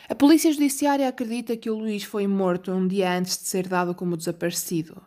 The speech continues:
na própria cama. Enquanto ele estaria a dormir, a Rosa teria aberto a porta a António Joaquim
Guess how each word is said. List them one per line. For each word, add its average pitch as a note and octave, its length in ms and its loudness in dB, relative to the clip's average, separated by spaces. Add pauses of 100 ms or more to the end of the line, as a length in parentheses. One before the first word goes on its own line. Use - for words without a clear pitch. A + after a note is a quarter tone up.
na E3+ 120 -6
própria F#3 380 0
cama. F3 380 -10 (840)
Enquanto G3+ 300 2
ele G#3+ 60 0
estaria G3+ 300 2
a F#3+ 40 0
dormir, G3 400 0 (200)
a G3+ 100 -2
Rosa F#3+ 440 0
teria F#3 320 -2
aberto F#3 320 0
a F3+ 40 0
porta F#3 680 -2
a E3+ 100 -4
António F3 360 -2
Joaquim F#3 560 -2